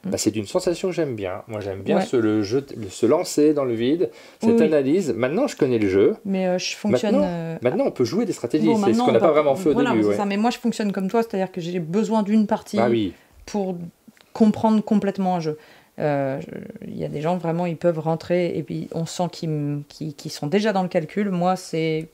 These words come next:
Speaker 1: quasiment impossible. Je découvre et à la fin de partie, je fais : « Ah, mais j'aurais dû faire tout ça ! »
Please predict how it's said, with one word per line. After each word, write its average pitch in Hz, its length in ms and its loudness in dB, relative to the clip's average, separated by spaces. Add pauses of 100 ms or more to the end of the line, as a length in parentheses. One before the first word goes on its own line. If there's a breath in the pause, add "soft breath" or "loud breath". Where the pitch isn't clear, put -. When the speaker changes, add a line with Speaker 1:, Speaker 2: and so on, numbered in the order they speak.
(180)
Speaker 1:
quasiment 170 380 0
impossible. 156 420 -4
Je 156 100 -4
découvre 180 480 2 (280 loud breath)
et 185 60 2
à 160 40 4
la 160 60 2
fin 277 160 2
de - 40 6
partie, 269 200 0
je - 60 -4
fais : « 160 200 0
Ah, 196 240 -4
mais 190 80 -2
j'aurais 180 220 -2
dû 175 80 -8
faire - 220 -10
tout 269 140 -6
ça ! » 392 220 -2